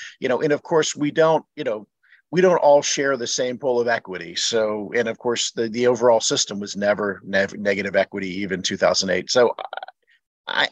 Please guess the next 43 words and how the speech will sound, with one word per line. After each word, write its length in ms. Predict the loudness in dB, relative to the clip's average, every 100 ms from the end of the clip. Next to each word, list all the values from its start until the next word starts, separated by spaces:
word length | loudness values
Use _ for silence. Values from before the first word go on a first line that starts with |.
| -4
I, 100 | -4
I 100 | -2
feel 220 | 2 6 6
like 120 | 6
I 80 | 4
don't, 160 | 2 _ _ _ _ 2
I 80 |
recognize 540 | 4 4 4 4 4 4
sometimes 360 | 2 0 -2
you 80 | -4
point 220 | -4 -4 -4
to 80 |
the 100 | -6
data 240 | -4 -4 -2
you 140 | -6
have. 280 | -6 -8 -10 -18 _ _
So, 340 | 4 6 6 4 -6 -20 -6 0
and 120 | 2
I 120 | 6
would 160 | 6 6
actually 260 | 4 2
say 220 | 2 2
one 180 | 4 2
of 80 | 2
the 80 | -2
really 360 | 0 0 0
biggest 520 | -2 -4 -4 -2 0 -2
surprises 800 | -2 0 2 2 -2 -6 -8 -8
to 100 | -8
me, 520 | -8 -8 -6 -6 -6 -10 _ _ _ _
uh, 160 | 0 2
when 220 | 0 -2
I 220 | 0 0
took 320 | 0 -4 0
over 260 | 0 0 2
at 60 | 4
F 200 | 2 2
H 200 | -4 -6
F 160 | -2
A 340 | 2 2 0 -6 -16 _ _ -14
was 640 | -6 4 6 6 4 0
how 380 | 0 0 4 4
large 840 | 4 6 8 8 8 4 0 -2